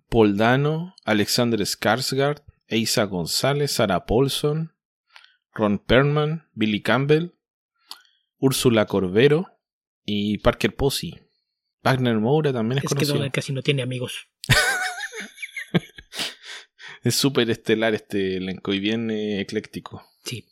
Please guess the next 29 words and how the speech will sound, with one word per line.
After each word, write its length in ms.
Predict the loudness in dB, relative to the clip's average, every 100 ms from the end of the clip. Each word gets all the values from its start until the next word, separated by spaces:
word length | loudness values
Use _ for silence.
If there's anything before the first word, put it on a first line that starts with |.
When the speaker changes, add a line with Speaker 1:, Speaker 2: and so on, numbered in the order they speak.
| _ -10
Speaker 2:
y 240 | -8 -6
ya 100 | -6
sabemos 340 | -4 -4 -4
que 100 | -4
Amazon 440 | -4 -6 -8 -6 -2
no, 300 | -2 -2 -2
no 320 | 4 8 10
le 100 | 8
ha 60 | 2
puesto 340 | 0 0 -6
peros 360 | -4 -2 -2 -4
de 60 |
presupuesto 540 | -6 -4 -4 -4 -6 -6
a 40 |
ninguna 340 | -4 0 2
de 40 | 0
sus 140 | -4
producciones, 640 | -8 -6 -2 0 0 -4 -12 -20 -20 -20 _
así 260 | -14 -10 -12
es 80 |
de 100 | -12
que, 120 | -16 -18
pues, 260 | -14 -12
sí, 160 | -10 -12
seguramente 640 | -8 -6 -6 -8 -12 -12 -16
le, 180 | -16 -10
le 140 | -8
irá 160 | -8 -10
bien. 240 | -14 -20